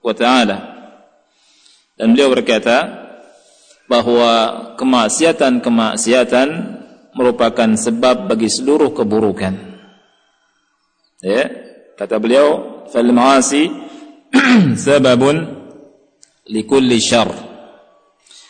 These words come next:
Dan beliau berkata juga bahwa maksiat merupakan sebab bagi celaka, kecelakaan di dunia dan di akhirat. Beliau berkata di sini,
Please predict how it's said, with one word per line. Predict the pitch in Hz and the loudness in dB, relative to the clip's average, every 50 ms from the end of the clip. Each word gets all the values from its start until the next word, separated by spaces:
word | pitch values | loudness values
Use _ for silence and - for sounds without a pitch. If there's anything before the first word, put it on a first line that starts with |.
| _ _ _ _ _ - | _ _ _ _ _ -10
Dan | - 110 123 131 135 139 | -4 -2 0 2 2 2
beliau | 143 156 156 147 | 2 2 2 2
berkata | 139 131 - 127 123 120 131 123 | 0 0 0 0 0 2 0 0
juga | 120 117 107 113 120 131 | 0 0 0 0 -2 0
bahwa | - 143 131 120 120 123 123 139 - - - - - - - - - - - - _ _ _ _ _ _ _ _ _ _ _ _ | 0 -2 0 2 2 2 2 2 0 -4 -12 -16 -18 -20 -20 -20 -20 -20 -20 -20 _ _ _ _ _ _ _ _ _ _ _ _
maksiat | 123 110 95 - - 160 170 165 156 143 - 135 | -4 -2 -2 -2 0 2 4 4 4 4 2 0
merupakan | 131 123 101 123 113 110 120 110 110 | -2 0 0 -2 -2 -2 0 0 0
sebab | 107 - 120 120 147 156 165 165 - - - - - - - - - _ _ _ 110 | 0 0 -2 0 2 2 2 0 -4 -12 -16 -18 -20 -20 -20 -20 -20 _ _ _ -4
bagi | 117 113 113 107 110 117 117 117 117 117 117 113 117 - - - - - _ _ _ _ | -2 -2 -2 -2 -2 -2 -2 0 0 -2 -2 -6 -10 -14 -18 -20 -20 -20 _ _ _ _
celaka, | - - 113 113 113 113 110 - 120 113 113 117 - - - - - - - - - _ _ | -8 -6 -4 -2 -2 -2 -2 0 0 0 0 0 -4 -6 -14 -20 -20 -20 -20 -20 -20 _ _
kecelakaan | - - - 110 104 104 104 - - 117 113 113 110 | -12 -8 -6 -2 -2 -2 -2 0 0 0 2 2 2
di | 107 | 0
dunia | 101 107 113 117 117 113 110 | 0 0 2 2 2 2 2
dan | 107 104 101 | 0 -2 -2
di | 104 | -2
akhirat. | 107 - 98 - - - 104 98 98 98 95 - - - - _ _ _ _ _ - _ _ _ _ _ _ _ _ _ _ _ _ _ - - - - - - _ _ _ _ _ _ _ _ _ _ _ _ _ _ _ _ _ _ _ _ | -4 -4 -6 -8 -8 -8 -6 -6 -6 -8 -10 -16 -20 -20 -20 _ _ _ _ _ -20 _ _ _ _ _ _ _ _ _ _ _ _ _ -20 -20 -20 -20 -20 -20 _ _ _ _ _ _ _ _ _ _ _ _ _ _ _ _ _ _ _ _
Beliau | - 160 180 170 | 2 4 4 4
berkata | 156 139 - 151 131 113 127 | 4 2 4 2 2 4 2
di | 113 110 107 | 0 0 0
sini, | - 113 98 101 107 | 0 -2 -2 -2 -2